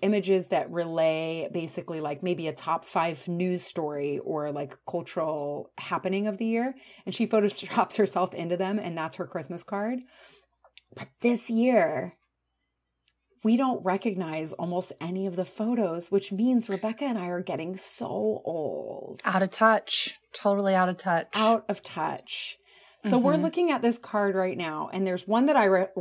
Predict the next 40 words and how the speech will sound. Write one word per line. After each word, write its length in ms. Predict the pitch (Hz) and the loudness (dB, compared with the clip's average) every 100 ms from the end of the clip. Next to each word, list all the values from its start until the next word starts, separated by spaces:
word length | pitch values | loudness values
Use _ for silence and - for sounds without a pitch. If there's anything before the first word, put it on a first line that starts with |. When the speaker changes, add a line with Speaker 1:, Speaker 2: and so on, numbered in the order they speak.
| - - | -8 0
Speaker 1:
recognize. 760 | 185 180 170 147 156 - - - | 0 0 -6 -8 -6 -8 -6 -4
Um, 180 | 170 - - | -4 -6 -4
Kelly 560 | 208 202 214 226 - _ | 0 2 2 0 -4 _
has 460 | 180 175 165 170 - - | -4 -2 0 -2 -4 -10
a 80 | |
corn 300 | - - 180 | -6 -2 0
on 100 | 175 | 0
the 80 | 196 | -2
cob, 380 | 196 180 170 170 | 0 2 4 2
and 100 | 170 | -2
she's 220 | - 156 | -6 -6
with 160 | 175 - | -6 -6
the 80 | - | -6
corn 420 | - 202 185 180 | 0 2 2 -2
kid, 320 | - 156 - | -4 -4 -4
which 220 | 165 - | -8 -6
Rebecca 360 | 185 220 220 220 | -2 0 4 4
doesn't 320 | 190 180 - | 4 0 -4
know, 160 | 160 156 | -4 -2
but 180 | 156 | -4
there, 180 | 165 151 | -4 -2
I'll 140 | 170 180 | -2 -2
show 180 | - 190 | 0 -2
you 140 | 175 | -2
a 80 | 156 | -4
video 320 | 165 156 156 | -4 -2 -2
later, 340 | 156 160 156 | -2 -4 -4
Rebecca. 400 | 151 151 139 151 | -4 -6 -6 -6
It's 180 | 147 - | -8 -6
just 200 | 185 180 | -8 -6
this 200 | 185 - | -6 -6
really 220 | 175 170 | -4 -4
cute 260 | 143 - 156 | -6 -8 -8
video 280 | 151 156 151 | -6 -6 -6
of 80 | - | -8
a 60 | |
kid 240 | 139 160 156 | -8 -8 -8
who 80 | 156 | -8
loves 240 | 147 135 | -10 -10
corn. 480 | - 139 - - | -10 -12 -10 -14